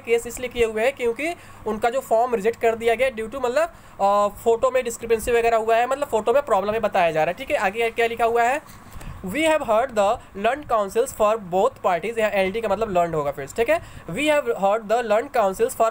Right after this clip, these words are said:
both parties at length। Learned applicant counsel has argued that as per information made available to the candidates, in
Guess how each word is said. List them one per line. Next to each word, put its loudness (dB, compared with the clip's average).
both -2
parties -2
at -2
length। 0
Learned 0
applicant -2
counsel 0
has 0
argued 0
that 2
as -2
per 2
information 0
made -2
available 0
to -4
the 0
candidates, -4
in -10